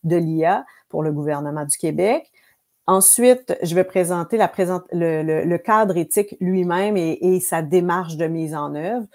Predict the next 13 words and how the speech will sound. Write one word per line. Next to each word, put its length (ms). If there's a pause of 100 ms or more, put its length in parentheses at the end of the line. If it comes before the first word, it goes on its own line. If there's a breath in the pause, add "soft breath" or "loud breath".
(300 soft breath)
et 380
on 160
va, 360
euh, 140
conclure, 760
euh, 340
là-dessus. 800 (600)
Donc, 360
Da-, 320
Darine, 600
je 220
te 400 (140)
passe 420